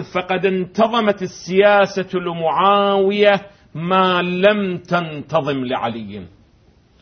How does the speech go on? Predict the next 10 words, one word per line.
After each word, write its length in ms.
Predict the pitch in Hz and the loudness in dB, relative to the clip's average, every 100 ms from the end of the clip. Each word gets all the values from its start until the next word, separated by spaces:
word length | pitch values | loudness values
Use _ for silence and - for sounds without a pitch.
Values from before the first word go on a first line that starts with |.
| _ _ _ _ _ _ 135 | _ _ _ _ _ _ -14
إن 60 | |
شاء 200 | 127 139 | -8 -6
الله 320 | 143 160 147 | 0 0 0
تعالى 380 | 135 131 160 160 | 0 2 2 2
في 80 | 127 | -2
الوقت 280 | 143 151 143 | -6 -6 -6
المناسب 440 | 135 147 170 175 | -6 -4 -4 -6
سأشير 680 | - 147 - - 170 165 127 | -8 -8 -8 -8 -6 -4 -4
للمشاهد 680 | 120 120 123 - 123 120 123 | -4 -6 -8 -4 -6 -4 -10
الكريم 600 | 120 143 147 190 190 | -8 -8 -4 -2 -4